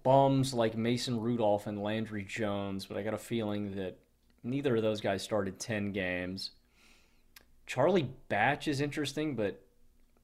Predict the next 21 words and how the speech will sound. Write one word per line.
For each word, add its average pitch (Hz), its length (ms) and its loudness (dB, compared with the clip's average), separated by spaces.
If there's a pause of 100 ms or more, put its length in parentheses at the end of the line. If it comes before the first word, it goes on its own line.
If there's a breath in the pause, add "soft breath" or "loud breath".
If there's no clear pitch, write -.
(480)
Charlie, 127 480 2
I 98 80 0
feel 104 180 -4
like, 101 220 -2
was 95 480 -6 (420)
legitimately 113 720 -2
good. 98 500 0 (1900 soft breath)
My 147 200 2
first 233 400 2
guess 175 280 8
is 123 120 -2
gonna 135 120 2
be, 123 200 0 (2250 loud breath)
my 165 120 2
first 220 260 10
guess 170 160 8
is - 60 -6
gonna 143 140 2
be 127 60 2
Cliff 131 260 2
Stout. 98 440 2